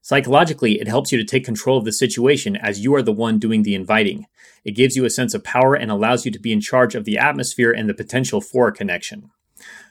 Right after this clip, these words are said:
Three other examples of what this could look like are, number one, host a movie night and invite friends over to watch a movie together.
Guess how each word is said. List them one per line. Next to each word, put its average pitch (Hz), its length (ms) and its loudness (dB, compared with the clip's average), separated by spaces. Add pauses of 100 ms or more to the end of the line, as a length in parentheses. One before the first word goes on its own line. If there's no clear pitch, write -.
Three 151 180 2
other 143 180 6
examples 131 440 0
of 107 60 -2
what 117 120 2
this 123 140 -2
could 110 140 -6
look 135 200 0
like 104 160 2
are, 107 60 0
number 113 180 0
one, 110 380 2 (220)
host 139 260 0
a 120 40 -2
movie 135 260 2
night 131 280 2
and 113 100 -6
invite 123 320 2
friends 120 240 -2
over 113 160 2
to 107 80 0
watch 107 280 0
a - 20 -4
movie 107 240 0
together. 87 460 -6